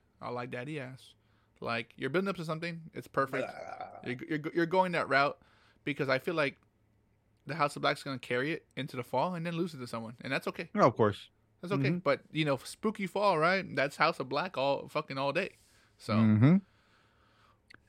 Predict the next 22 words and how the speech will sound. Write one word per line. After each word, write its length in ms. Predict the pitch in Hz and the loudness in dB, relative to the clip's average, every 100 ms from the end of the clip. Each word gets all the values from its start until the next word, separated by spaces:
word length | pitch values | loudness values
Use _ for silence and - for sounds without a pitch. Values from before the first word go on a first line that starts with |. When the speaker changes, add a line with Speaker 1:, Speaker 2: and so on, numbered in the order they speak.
| _ - | _ 0
Speaker 2:
So 140 | - | 6
the 80 | 139 | 8
match 280 | 147 165 165 | 10 8 6
of 60 | 165 | 6
the 80 | |
night 280 | 156 147 151 | 8 8 6
for 100 | 156 | 4
Collision 500 | 147 147 120 107 113 | 2 6 6 4 2
was 120 | 113 101 | 0 -2
C 180 | - 160 | -2 -2
M 100 | 156 | 0
Punk 300 | - 127 120 | 4 4 4
versus 280 | 120 113 104 | -2 0 -4
Ricky 200 | 117 117 | -4 -4
Starks 540 | - 110 107 107 - | 0 2 2 0 -8
in 120 | 117 | -6
the 140 | 101 98 | -2 2
Owen 220 | 101 110 | 2 4
Hart 240 | 110 113 | 2 2
Foundation 480 | 123 120 104 98 107 | 2 4 2 2 0
Men's 260 | 101 101 - | 0 -2 -6
Tournament 400 | - 95 98 | -6 -2 -2